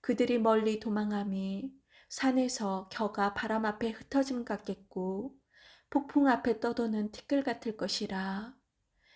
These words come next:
보라, 저녁에 두려움을 당하고 아침이 오기 전에 그들이 없어졌나니, 이는 우리를 노력한 자들의 몫이요,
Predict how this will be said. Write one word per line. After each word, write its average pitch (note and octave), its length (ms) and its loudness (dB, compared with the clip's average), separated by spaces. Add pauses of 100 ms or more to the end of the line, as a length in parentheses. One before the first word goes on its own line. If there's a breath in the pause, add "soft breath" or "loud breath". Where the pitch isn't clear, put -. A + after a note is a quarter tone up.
(220 soft breath)
보라, G3+ 560 2
저녁에 A3+ 480 2
두려움을 A#3+ 560 4
당하고 G3 880 -2 (300 soft breath)
아침이 B3 480 4
오기 A3 300 2
전에 G3 640 0
그들이 A3+ 380 0
없어졌나니, G3 1120 0 (600 loud breath)
이는 A#3 340 4
우리를 A3 480 4
노력한 A#3+ 480 2
자들의 G#3+ 400 0
몫이요, G3 840 -4